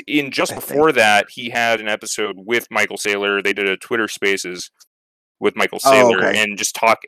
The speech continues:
Speaker 1: they were talking about it on there too. So they called it, oh, The Power of Online Learning with Jeff Davidson. Um, and right
Speaker 2: Gotcha.
Speaker 1: before that was, uh, homeschooling. There was a homeschooling episode, and then Saifedean and Michael Saylor on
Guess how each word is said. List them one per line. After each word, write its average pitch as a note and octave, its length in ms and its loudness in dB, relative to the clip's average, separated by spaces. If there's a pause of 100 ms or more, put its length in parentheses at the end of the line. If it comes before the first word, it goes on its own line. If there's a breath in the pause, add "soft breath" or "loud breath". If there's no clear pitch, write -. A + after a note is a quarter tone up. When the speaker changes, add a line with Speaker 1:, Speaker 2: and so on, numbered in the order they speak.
Speaker 1:
they C3 140 2
were B2 120 0
talking B2+ 360 2
about A2 160 2
it G#2+ 80 2
on G2+ 120 2
there G2+ 140 2
too. F#2+ 200 -6
So - 140 -8
they A2 100 0
called A#2+ 200 2
it, A2 200 4
oh, G#2+ 180 4 (380 loud breath)
The B2 80 0
Power D#3+ 260 6
of D3 80 2
Online C3 320 2
Learning A2+ 320 -2
with G2+ 180 -4 (120)
Jeff A#2 320 0 (180)
Davidson. F#2+ 580 -4 (140)
Um, F#2+ 300 -2
and G2+ 160 -6
right A#2 200 4
Speaker 2:
Gotcha. - 220 -6
Speaker 1:
before B2+ 240 4
that F#2+ 360 4 (840)
was, G#2+ 640 2
uh, G2 460 2 (120)
homeschooling. C#3 760 -6 (240)
There B2 140 -2
was A2 80 -10
a A#2 60 0
homeschooling C3 460 -6
episode, A#2 460 2
and A2 260 -4
then A2 220 -4
Saifedean A2+ 580 -2
and G2+ 140 -2
Michael G#2 240 -2
Saylor G2+ 480 -2
on G#2 300 0